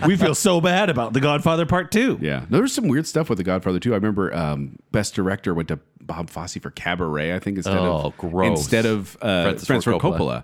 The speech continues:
Speaker 3: Right.
Speaker 2: But, uh, it, but that was for Godfather One. I think he did end up winning for Godfather Two, so they made
Speaker 3: Okay.
Speaker 2: it up later, but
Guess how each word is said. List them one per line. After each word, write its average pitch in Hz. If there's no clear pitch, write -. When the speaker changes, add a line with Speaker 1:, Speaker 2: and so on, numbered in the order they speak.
Speaker 3:
Right. 82
Speaker 2:
But, 98
uh, 82
it, 110
but 123
that 139
was 131
for -
Godfather 107
One. 82
I -
think 110
he 104
did 95
end 82
up 78
winning 78
for 85
Godfather 73
Two, 71
so 123
they 139
made 131
Speaker 3:
Okay. 95
Speaker 2:
it 82
up 80
later, 58
but 62